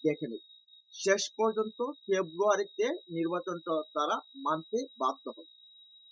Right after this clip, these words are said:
তাদের যে জায়গাটা, সেই জায়গাটা থেকে কিন্তু তারা সরতে বাধ্য হয়ে গেছে। এই, এই যে সরাটা, সেটা কিন্তু তাদের জন্য একটা কিন্তু কঠিন বার্তা,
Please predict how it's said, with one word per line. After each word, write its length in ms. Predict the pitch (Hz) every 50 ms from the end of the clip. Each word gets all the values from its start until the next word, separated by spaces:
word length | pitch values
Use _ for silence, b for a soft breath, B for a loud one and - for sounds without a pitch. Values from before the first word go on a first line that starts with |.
| _ _ -
তাদের 240 | 165 175 180 247 262 208
যে 140 | 208 247 214
জায়গাটা, 440 | 175 190 175 165 165 165 - 185 226 285 285 -
সেই 220 | - 202 180 175 170 -
জায়গাটা 400 | 175 170 156 160 165 - 160 165 233 311 - -
থেকে 220 | - 160 - 165 160
কিন্তু 260 | - 160 - - 160
তারা 240 | 156 - 139 139 220 233 -
সরতে 380 | - - 165 156 156 - 175 190 240 269 - _ - -
বাধ্য 220 | - - 240 -
হয়ে 160 | - 220 196 214
গেছে। 180 | - _ 427 - - - - _ - - -
এই, 120 | - 427 392 330 - _ _ _ _ _ _ _ _ -
এই 160 | 233 240 262
যে 140 | 254 - 247
সরাটা, 500 | 226 - - 190 - - 170 - - 123 104 - -
সেটা 200 | - - - -
কিন্তু 280 | 339 - - _ - - - - _ _ _ _ _ - _ -
তাদের 200 | 143 143 156 165
জন্য 160 | 175 190 185 180
একটা 160 | 170 - 170 165
কিন্তু 280 | 160 156 - - 160 156 - - _ _ _ _ _ _ _ _ _ _ -
কঠিন 260 | 165 160 160 196 190 175
বার্তা, 320 | - 123 107 - _ _